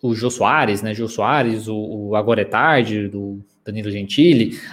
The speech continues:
Aí lá nos Estados Unidos tem o Jay Leno, tinha, né? O Jay Leno, enfim, o Jimmy Fallon, Jimmy Kimmel, enfim, talk shows. O, o Larry King, que é um dos maiores apresentadores, se você não conhece, dá uma pesquisada, você vai, você vai ver a cara dele e fala assim, "Ah, acho que eu já vi a cara desse cara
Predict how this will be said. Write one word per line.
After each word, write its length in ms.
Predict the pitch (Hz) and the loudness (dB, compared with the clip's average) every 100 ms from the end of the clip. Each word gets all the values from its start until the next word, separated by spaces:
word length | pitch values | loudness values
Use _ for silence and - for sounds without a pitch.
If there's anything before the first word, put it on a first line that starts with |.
| - | -2
Aí 280 | 110 117 113 | 2 4 4
lá 160 | 113 | 4
nos 100 | 113 | 2
Estados 220 | 120 113 | 0 0
Unidos 160 | 113 107 | -2 -6
tem 140 | 117 | -6
o 40 | 107 | 0
Jay 140 | 110 | 0
Leno, 460 | 101 135 175 151 120 | 4 4 4 4 2
tinha, 300 | - 135 110 | 0 0 0
né? 160 | 117 | 2
O 80 | 120 | 0
Jay 140 | 117 104 | 0 0
Leno, 720 | 110 160 156 120 110 101 - _ _ _ _ _ _ _ _ 127 | 2 2 2 0 -2 -6 -12 _ _ _ _ _ _ _ _ -10
enfim, 260 | 123 120 | -6 -4
o 100 | 113 | -4
Jimmy 180 | 107 110 | -6 -10
Fallon, 680 | - 143 175 139 120 110 104 - - _ - | -2 2 4 4 2 -2 -8 -16 -20 _ -8
Jimmy 180 | 107 104 | -8 -2
Kimmel, 320 | 196 190 202 | 2 2 2
enfim, 220 | 202 - _ _ _ | -2 -8 _ _ _
talk 200 | 156 151 | 0 2
shows. 340 | - 104 - - | 0 -2 -4 -10
O, 300 | 139 120 160 | -10 -6 0
o 120 | 135 | 2
Larry 300 | 139 196 185 | 4 4 2
King, 320 | - 190 170 - | 0 -2 0 -2
que 120 | 135 | -4
é 20 | |
um 80 | 135 | -4
dos 160 | 131 | -4
maiores 680 | 147 143 135 196 139 113 - | -6 -2 2 4 2 -2 -8
apresentadores, 600 | 131 127 113 107 123 123 | -8 -6 -4 -4 -4 -4
se 40 | |
você 160 | 135 165 | -4 -6
não 120 | 175 | -4
conhece, 380 | 151 120 123 127 | -4 -2 -4 -4
dá 100 | 120 | -4
uma 120 | 127 | -4
pesquisada, 480 | 120 123 - 110 123 - - _ | -8 -10 -2 -2 -2 -6 -14 _
você 160 | - | 2
vai, 220 | 123 127 127 | 4 4 2
você 160 | - | -2
vai 180 | 139 143 | 2 2
ver 100 | 139 | 2
a 60 | 127 | 2
cara 220 | 131 117 | 2 2
dele 160 | 127 | 0
e 40 | 127 | 0
fala 120 | 143 | -2
assim, 120 | 139 | -2
"Ah, 180 | 349 330 | -4 -6
acho 120 | 262 | -6
que 80 | 233 | -2
eu 40 | |
já 100 | 226 | -2
vi 140 | 170 170 | 0 -4
a 60 | |
cara 220 | 170 156 151 | -2 -2 -2
desse 160 | 151 | -2
cara 240 | - 127 | -2 -2